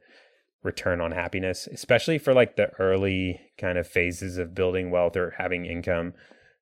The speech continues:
Uh, it kind of flattens out the more you make. But, uh, on the other side of the coin, if we were to argue, like, what, what are the reasons why more money can result in less problems?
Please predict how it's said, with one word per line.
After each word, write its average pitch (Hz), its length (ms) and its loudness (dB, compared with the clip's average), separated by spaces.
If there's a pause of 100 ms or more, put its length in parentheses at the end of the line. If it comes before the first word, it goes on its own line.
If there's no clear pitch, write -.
(180)
Uh, 123 80 -12
it - 180 -12
kind 90 160 0
of 85 60 -6
flattens 92 360 2
out 87 180 6
the 85 60 -6
more 85 160 0
you 85 100 -2
make. 82 280 -4 (640)
But, 85 280 -2
uh, 85 100 -2
on 104 180 2
the 104 140 0
other 127 200 6
side 110 260 8
of 92 40 2
the 92 60 0
coin, 90 580 -4 (380)
if - 140 -4
we 120 80 4
were 110 120 6
to - 60 2
argue, 95 400 2
like, 85 280 2
what, 92 260 0 (540)
what 110 100 6
are 110 40 6
the 107 80 4
reasons 92 440 -2
why 85 360 6 (200)
more 92 360 -4
money 85 460 -4 (680)
can 85 360 0
result 85 360 4
in 82 160 0
less 85 180 2
problems? - 520 -10